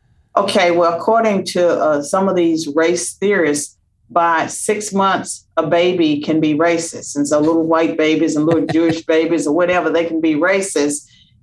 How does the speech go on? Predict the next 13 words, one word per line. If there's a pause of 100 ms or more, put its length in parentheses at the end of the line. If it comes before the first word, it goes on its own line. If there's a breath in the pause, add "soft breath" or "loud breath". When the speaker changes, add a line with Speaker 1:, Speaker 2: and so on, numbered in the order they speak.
Speaker 1:
And
so,
uh,
Sesame
Street
and
Nickelodeon
and
all
of
those
children's
programs